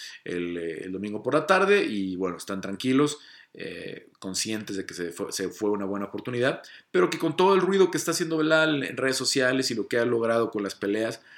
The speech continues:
pues no le sorprenderá que, que vuelva a ser estelar, ¿no? O que lo metan en una pelea de muy alto perfil en un pay-per-view. No sé si va-, vayan a volver a hacer la de Leon Edwards, ¿no? Eh, específicamente, cómo se ven las condiciones. Leon Edwards tiene muy mala suerte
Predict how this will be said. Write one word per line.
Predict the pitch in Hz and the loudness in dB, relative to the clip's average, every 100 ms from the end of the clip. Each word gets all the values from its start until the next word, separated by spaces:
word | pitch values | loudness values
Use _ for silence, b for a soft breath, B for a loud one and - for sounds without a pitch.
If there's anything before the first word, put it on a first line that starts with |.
| B | B
pues | - 123 | -2 4
no | 147 | 4
le | |
sorprenderá | 135 113 107 101 101 95 B B B | 2 0 -2 -2 -2 -4 B B B
que, | - 107 101 | -2 0 2
que | 107 | 0
vuelva | 110 117 | 2 2
a | - | 0
ser | 113 | -2
estelar, | 101 - 73 73 | -4 -8 -10 -10
¿no? | 95 | -6
O | 139 - | -4 -2
que | 107 | -2
lo | 98 | -2
metan | 107 117 | -2 -2
en | 101 | -4
una | 104 101 | -6 -4
pelea | 101 98 | -4 -2
de | |
muy | 98 98 | -4 -4
alto | 92 98 | -6 -8
perfil | 92 - 104 104 b b | -10 -8 -6 -6 b b
en | - 95 | -14 -12
un | |
pay-per-view. | 92 98 - 85 85 - | -6 -6 -6 -10 -10 -8
No | 143 165 226 | -4 0 2
sé | 233 | 2
si | 226 202 | 0 2
va-, | 196 196 165 - | 4 4 2 2
vayan | 147 143 | 2 2
a | 123 | 2
volver | 113 110 | 2 2
a | |
hacer | 107 98 | 0 -2
la | 87 | -4
de | |
Leon | 90 85 | -4 -6
Edwards, | - - - | -12 -20 -16
¿no? | 107 95 | -12 -12
Eh, | 90 104 87 | -10 -10 -10
específicamente, | - 104 104 104 98 113 127 147 147 B B B | -8 -8 -6 -6 -4 -4 -2 -2 -4 B B B
cómo | 107 104 | -4 -2
se | |
ven | 104 | -4
las | 101 | -6
condiciones. | 98 92 113 135 135 B B B | -8 -6 -4 -4 -6 B B B
Leon | 104 107 | -2 -2
Edwards | 107 104 98 - | 0 0 -2 -6
tiene | 107 | -6
muy | 101 123 | -6 -4
mala | 131 | -4
suerte | 95 104 104 135 139 | -2 -4 -4 -6 -8